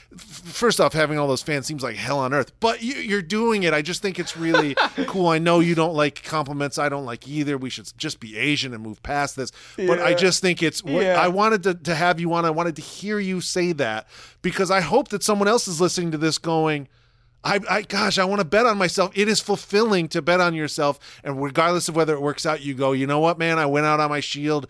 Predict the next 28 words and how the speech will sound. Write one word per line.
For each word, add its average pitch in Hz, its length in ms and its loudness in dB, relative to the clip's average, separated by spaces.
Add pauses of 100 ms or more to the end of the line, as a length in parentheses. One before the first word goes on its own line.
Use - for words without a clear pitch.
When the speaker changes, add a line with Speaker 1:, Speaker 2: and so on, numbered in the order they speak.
(240)
Speaker 1:
I 135 80 0
went 147 240 2
down 156 320 2
with 143 100 -2
my, 143 80 0
so - 160 -2
I, 165 220 -2
I, 160 80 -2
this 165 260 2
worked 160 340 0
out 165 180 2
the 165 60 -4
way 147 160 2
I 143 40 6
wanted 147 220 0
it 131 80 -6
to 139 60 -10
work 139 180 -4
out 135 160 -2
because 131 220 -8
I 131 60 -2
was 117 140 -6
doing 139 240 -2
what 131 100 -4
I 117 60 -2
wanted 117 240 -6
to 110 80 -14
do." 117 240 -8